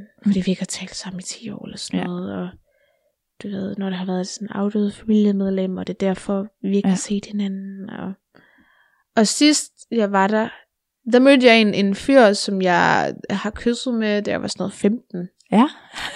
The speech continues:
Speaker 2: Ja.
Speaker 1: <laughs> Ah, sjovt.
Speaker 2: Mhm. Og han var rigtig, han kunne rigtig godt lide mig på det tidspunkt og sådan noget.
Speaker 1: Ja.
Speaker 2: Og så mødte jeg ham igen.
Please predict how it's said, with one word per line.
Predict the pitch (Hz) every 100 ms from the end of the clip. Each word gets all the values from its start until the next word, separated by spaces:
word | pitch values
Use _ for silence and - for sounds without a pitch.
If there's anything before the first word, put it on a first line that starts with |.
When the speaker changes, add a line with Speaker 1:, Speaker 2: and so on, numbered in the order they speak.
| -
Speaker 2:
Ja. | 196 185 -
Speaker 1:
<laughs> | - -
Ah, | 302
sjovt. | 285 294 269 254 247
Speaker 2:
Mhm. | 226 220 214 214 254 403 - -
Og | 196
han | 202
var | 196
rigtig, | 202 226 214 202
han | 190
kunne | 196
rigtig | 196 196
godt | 202 196
lide | 208
mig | 196
på | 185
det | 185 190
tidspunkt | 202 208 - 180 170
og |
sådan | 175 196
noget. | 185 180
Speaker 1:
Ja. | 208 220 -
Speaker 2:
Og | 214
så | -
mødte | 196 196 202
jeg |
ham | 185 180
igen. | 185 180 196